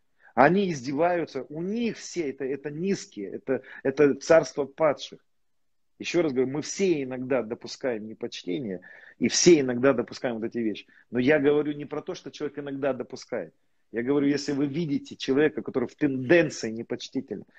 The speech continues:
Я, кстати, недавно слышал, как Алексей Ледеев, вот, он говорит: «Я бы, э, вот уже в возрасте», он так, примерно я его интерпретирую,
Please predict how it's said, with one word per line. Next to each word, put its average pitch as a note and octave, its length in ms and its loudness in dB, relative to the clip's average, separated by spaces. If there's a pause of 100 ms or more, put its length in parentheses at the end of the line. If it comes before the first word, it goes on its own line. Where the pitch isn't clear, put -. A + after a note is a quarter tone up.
(220)
Я, C3 140 10
кстати, D3 260 2
недавно C#3+ 440 2
слышал, C3 380 -4
как - 220 -6
Алексей B2 400 -2
Ледеев, A2 440 -2 (3000)
вот, F2+ 220 -4 (640)
он A2 180 0
говорит: G#2+ 240 2
«Я C3+ 180 6
бы, A#2 160 4
э, G#2+ 580 0 (100)
вот G#2 200 -10
уже G#2 120 -2
в G2+ 60 -2
возрасте», A#2+ 520 0
он F#2 180 -12
так, F2 160 -10 (100)
примерно A#2 400 2
я G2+ 180 4
его G2+ 200 4
интерпретирую, A2+ 760 0